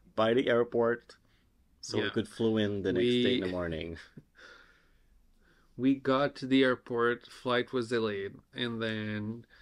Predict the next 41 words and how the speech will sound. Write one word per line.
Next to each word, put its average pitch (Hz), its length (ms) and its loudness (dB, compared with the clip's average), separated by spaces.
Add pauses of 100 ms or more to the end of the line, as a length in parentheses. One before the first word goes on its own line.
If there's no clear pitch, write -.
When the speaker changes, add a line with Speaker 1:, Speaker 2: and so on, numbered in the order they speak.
(580)
Speaker 2:
I 120 80 -6
was 107 200 -2
looking 107 300 -2
a - 20 -8
little 101 160 -6
bit. 139 340 2
I 113 140 -4
saw 110 180 -4
that 107 160 -6
flights 117 380 -2
from 107 160 -8
Montreal 127 560 -2
were 117 240 -2
not 110 440 -8
coming 127 320 -4
to 139 100 -4
New 135 120 -2
York. 127 420 -2
They 113 100 -4
were, 107 360 -2 (120)
one 120 280 0
even 113 300 -2
got 110 180 -2
rerouted 113 720 0
and 104 320 -10
went, 110 360 -6
like, 104 280 -12
left 120 240 -2
Montreal, 113 420 -2
but 107 200 -6
went 107 180 -8
back 101 200 -6
to 117 80 -16
Montreal 107 500 -6
and 104 180 -12
never 104 240 -10
made 104 220 -12
it 98 120 -10
to - 80 -20
New 107 140 -10
York. 135 480 -2